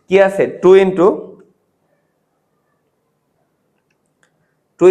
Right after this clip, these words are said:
into ten inverse ten into কি আছে বলো? ফাইভ। ভাগ কত? ফোর।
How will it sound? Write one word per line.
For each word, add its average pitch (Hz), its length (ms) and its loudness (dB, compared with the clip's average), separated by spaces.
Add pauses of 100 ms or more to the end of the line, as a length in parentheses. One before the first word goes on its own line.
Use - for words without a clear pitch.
into 190 220 -2 (1120)
ten 185 220 0 (460)
inverse 196 480 -2 (180)
ten 139 180 -2 (1500)
into 190 180 0 (100)
কি 202 100 -2 (100)
আছে 202 140 -4 (100)
বলো? 175 180 -2 (600)
ফাইভ। 135 240 -2 (720)
ভাগ 156 120 -2 (100)
কত? 185 180 -4 (1600)
ফোর। 139 200 0